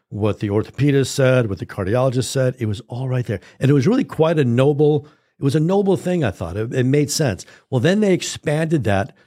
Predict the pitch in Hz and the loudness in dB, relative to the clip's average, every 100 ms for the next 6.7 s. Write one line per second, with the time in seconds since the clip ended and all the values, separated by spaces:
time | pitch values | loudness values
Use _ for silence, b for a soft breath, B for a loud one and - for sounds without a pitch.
0 | _ - 127 120 B - 131 190 180 131 | _ 0 2 2 B -2 0 2 2 0
1 | 104 87 - 107 113 - b _ - 156 | 0 -2 -4 -4 -6 -8 b _ 0 0
2 | 214 - 117 113 - - 151 175 202 - | 0 0 0 0 -4 -2 0 0 -2 -2
3 | 151 143 135 131 b b _ - 135 139 | -2 0 0 -4 b b _ 0 2 2
4 | 147 196 220 - 90 - 95 - _ _ | 2 2 0 0 -4 -4 -12 -14 _ _
5 | - 104 101 - 151 147 175 - 82 - | -8 -6 -6 -6 -2 0 0 -2 -12 -16
6 | _ 123 127 147 160 117 - | _ -4 -2 0 0 -2 -4